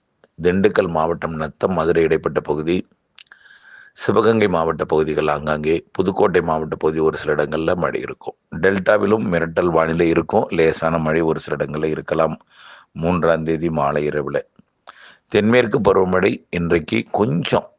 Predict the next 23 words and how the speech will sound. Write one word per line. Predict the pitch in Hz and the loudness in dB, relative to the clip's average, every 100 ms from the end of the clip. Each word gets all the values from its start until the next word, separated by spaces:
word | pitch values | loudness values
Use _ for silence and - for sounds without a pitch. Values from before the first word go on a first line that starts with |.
| _ _ _ - | _ _ _ -2
கேரளாவுல | 95 87 85 82 80 | 2 4 2 2 0
இருக்கும். | 78 80 - 101 - _ _ - _ - _ _ | -2 -2 0 -2 -2 _ _ -20 _ -20 _ _
அது | 87 | 0
அப்பாஜி | 80 76 90 92 | 0 2 0 2
கொண்டது | 85 82 80 82 80 | 0 0 0 0 2
வரைக்கும் | 80 87 82 | 2 2 0
இருக்கும். | 80 104 | 0 -2
பெரிய | - 98 110 117 | 2 4 4 4
மழை | 90 80 90 | 4 2 2
வாய்ப்பு | 78 80 - | 2 0 -4
இல்லை | - 71 71 78 78 73 _ _ _ - | -4 -4 -2 -2 -2 -6 _ _ _ -2
கேரளாவுல. | 78 71 69 76 76 _ _ _ _ _ _ _ _ _ _ _ _ _ - - _ _ _ 107 | 0 0 0 -2 -4 _ _ _ _ _ _ _ _ _ _ _ _ _ -20 -20 _ _ _ 0
அடுத்தபடியா | 123 135 131 123 | 2 2 4 4
பார்த்தீங்கன்னா, | 101 85 87 87 90 71 - _ _ | 4 2 0 2 0 -2 -8 _ _
நாளை | - 90 113 120 92 | -4 2 4 4 0
நான்காம் | 82 92 104 95 85 | 0 0 2 2 2
தேதி | 82 82 | -2 -2
வியாழக்கிழமையும் | 80 82 92 95 80 78 80 87 87 - | 0 2 2 0 0 0 -2 -4 -4 -6
இதே | 78 92 110 | -2 0 2
போல் | 85 80 | 2 0
தான் | 85 80 | 0 -2
மழை | 73 69 | -4 -8
இருக்கும். | 69 - - | -12 -10 -10